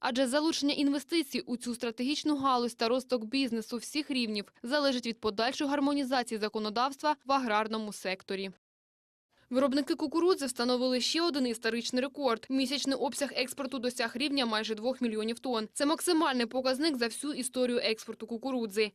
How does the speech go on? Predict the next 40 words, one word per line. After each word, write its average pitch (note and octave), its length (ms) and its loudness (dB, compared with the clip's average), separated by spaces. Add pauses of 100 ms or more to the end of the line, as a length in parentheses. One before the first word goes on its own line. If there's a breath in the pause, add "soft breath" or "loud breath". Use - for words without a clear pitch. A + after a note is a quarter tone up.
Основними D4 480 2
покупцями, D4 600 0
як C#4 140 0
і C#4 40 -2
в C4 60 -4
попередні D4+ 520 0
місяці, A#3+ 560 0 (160 soft breath)
стали A3+ 340 0
Єгипет — A#3 600 0
чотириста B3+ 520 0
сорок B3+ 280 0
шість E4 280 0
тисяч D4+ 340 -4
тонн D4 240 -2
та A3+ 200 0
Іран — B3+ 340 2
триста B3 340 -2
шістдесят A3 460 -4
три C#4+ 160 -2
тисячі A3 460 -4
тонн. G#3+ 360 -4
В - 40 -20
цілому C#4 400 4
за A#3 120 2
жовтень-березень C4 720 2
дві A3 120 -4
тисячі B3 320 -4
одинадцятого A#3+ 720 0
дванадцятого A#3 640 -2
маркетингового A#3 840 0
року E4 400 0
з B3 100 -4
України E4+ 440 4
було B3+ 240 2
експортовано C4 680 2
більше A3+ 280 -2
дев'яти A#3+ 400 -2
мільйонів A3 420 0
тонн A#3+ 180 0
зернової, A#3+ 640 2